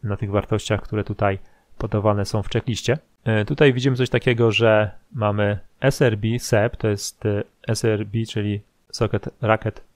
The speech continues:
Booster. E, sep to separacja, czyli będzie odłączenie tych, e, rakiet wspomagających. To odłączenie nastąpi też, jak tutaj na tej trajektorii dolecimy już tutaj do końca i nastąpi przełączenie na drugą trajektorię.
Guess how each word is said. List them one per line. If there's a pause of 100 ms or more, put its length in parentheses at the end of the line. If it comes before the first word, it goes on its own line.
(140)
Booster. (1000)
E,
sep
to
separacja,
czyli
będzie
odłączenie
tych,
e,
rakiet
wspomagających. (540)
To
odłączenie
nastąpi
też,
jak
tutaj
na
tej
trajektorii
dolecimy
już
tutaj
do
końca (200)
i
nastąpi
przełączenie (180)
na
drugą
trajektorię.